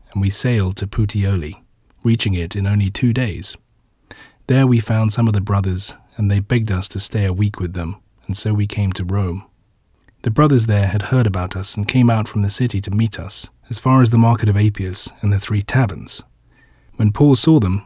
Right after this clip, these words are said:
he thanked God and his spirits rose. When we reached Rome, Paul was given permission to live alone with the soldier who was guarding him. Three days later, Paul invited the leading Jews to meet him, and when they arrived, he spoke to them.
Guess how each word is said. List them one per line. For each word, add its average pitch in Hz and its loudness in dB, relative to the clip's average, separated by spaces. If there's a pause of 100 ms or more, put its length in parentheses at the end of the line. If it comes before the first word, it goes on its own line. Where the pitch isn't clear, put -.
he 117 -2
thanked 131 0
God 92 -2
and 92 -2
his 95 -4
spirits 98 -4
rose. 90 -6 (720)
When 107 2
we 104 4
reached 131 0
Rome, 95 2
Paul 107 -2
was 101 -2
given 101 0
permission 104 -2
to - -4
live 104 2
alone 101 0
with 90 -6
the 101 -8
soldier 98 -4
who 98 -6
was 87 -6
guarding 92 -2
him. 69 -12 (1600)
Three 123 4
days 139 4
later, 101 2
Paul 113 0
invited 104 0
the 98 0
leading 110 2
Jews 98 -2
to 92 -6
meet 107 -2
him, 80 -12 (400)
and 101 0
when 113 4
they 127 4
arrived, 92 0
he 95 -6
spoke 113 -2
to - -16
them. 78 -12